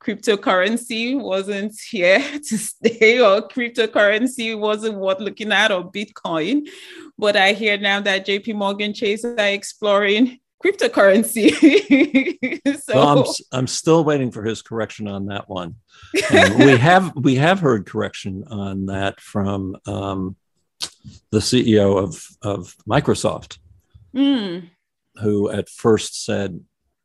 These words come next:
Speaker 2: "Everybody's coming back to the office." And I forget whether he said two or three days a week. And the employees <laughs> said, "Wait a minute, you know, you never asked us." And he came back and said, you know, "The future of work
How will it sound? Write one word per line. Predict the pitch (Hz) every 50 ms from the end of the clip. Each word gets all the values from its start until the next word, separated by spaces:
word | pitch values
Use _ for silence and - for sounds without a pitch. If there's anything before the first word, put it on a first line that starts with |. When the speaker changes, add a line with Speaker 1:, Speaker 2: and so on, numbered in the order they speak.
| _ -
Speaker 2:
"Everybody's | 117 104 107 92 104 101 101 95 -
coming | - - 110 101 98 95
back | 85 98 92 87
to | - -
the | 98 95
office." | 95 92 85 - 92 87 - - - - - - - _
And | 98 120 -
I | 90 90
forget | - 98 92 98 92 -
whether | 95 90 92 95 92
he | 90
said | - - 92 87 -
two | - - 101 92
or | 87 85
three | - - 98 87
days | 87 92 92 92 82 -
a | 95
week. | 95 107 110 104 - - - _ _ _ _ - - - - _ _ _ -
And | 104 98 95 92 95 92 92 90 92 - 110 101
the | 104 101
employees | 95 90 85 - 110 104 98 92 92 90 -
<laughs> | - - -
said, | 113 104 107 - - -
"Wait | 127 131 147 - -
a | 143 - - -
minute, | 110 107 104 113 - - _ - - _ _ _ _ _ _ _ _ _ _ _ _ _ - - -
you | - - -
know, | 123 127 110 107
you | 113 113 117
never | 117 117 113 123 117 120
asked | 135 139 143 147 - - 127
us." | 107 98 87 - - -
And | 101 95 92 90
he | 95 -
came | - 104 101 98
back | 92 101 95 95 90 - -
and | 95 92 92 85 - _ _ _ _ _ _ _ _ _ _ _ _ _ _ -
said, | - - - 104 95 95 90 80 - -
you | 117 101
know, | 95 95 90 98 - _ _ _ _ - - - _ -
"The | -
future | - 127 120 110 - - 110 104
of | 95 87
work | 104 101 98 95 - - -